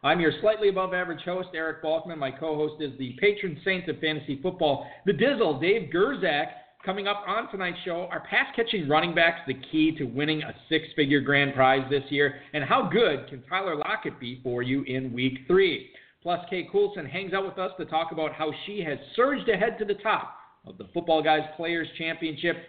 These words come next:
and ninth place in the F F P C main event despite being in just her fourth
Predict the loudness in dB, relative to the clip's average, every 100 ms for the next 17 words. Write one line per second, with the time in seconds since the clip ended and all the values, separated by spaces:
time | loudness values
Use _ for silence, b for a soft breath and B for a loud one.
0 | B 2 6 6 4 2 -6 -14 _ -4
1 | -4 -2 -6 -6 -6 -4 -2 -2 -4 -4
2 | -6 -6 -6 -4 -2 -4 -4 -6 0 0
3 | 2 0 0 0 0 2 4 4 2 2
4 | 4 4